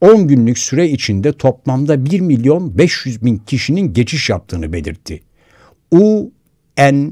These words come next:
H S R açıklamasında bu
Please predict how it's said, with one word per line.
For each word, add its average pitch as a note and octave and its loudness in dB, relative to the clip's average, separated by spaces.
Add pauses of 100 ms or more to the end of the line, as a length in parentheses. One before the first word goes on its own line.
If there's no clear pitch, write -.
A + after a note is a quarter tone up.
(120)
H C3+ 2 (220)
S - -6 (140)
R F#3+ 2 (400)
açıklamasında E3 2 (360)
bu F#3+ 6